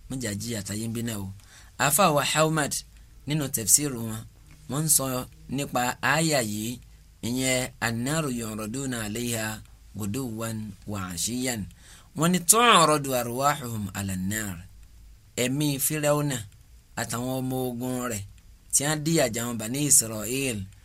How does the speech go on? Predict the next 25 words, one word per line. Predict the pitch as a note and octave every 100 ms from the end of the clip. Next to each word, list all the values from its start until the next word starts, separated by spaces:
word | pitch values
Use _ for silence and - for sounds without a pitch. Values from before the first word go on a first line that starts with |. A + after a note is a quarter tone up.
| - -
ẹ̀mí | - B2+ D3
wọn, | C#3+ C#3 C3 B2 - - -
wọ́n | B2+ D3+
máa | B2 A2+
kó | G#2 - A#2
lọ | A2+ A2
yáná | A2+ B2 C3 C3 B2+ - - - -
láàárọ̀ | C3 C3 G#2+ A2+ A#2 G2+ - - - -
àti | - F#2 G#2
nírọ̀lẹ́, | A#2+ B2+ G2+ F2+ F#2 G2 - -
àárọ̀ | F#2+ G#2 B2 C3 G#2 - - -
kùtù | - G2+ G#2+ G#2+
àì | G2+ E2+ - - - -
àti | G2
lásàlẹ̀, | A#2+ C#3 A2+ G#2+ A#2 B2+ - - -
wọ́n | A#2 B2+
sì | A2+
máa | A2
kó | G2+ -
ẹ̀mí | B2 G#2+
wọn | G#2 G2+
lọ | G2+
sínú | G2 G#2+ G#2+
náà | A2+
nù. | A2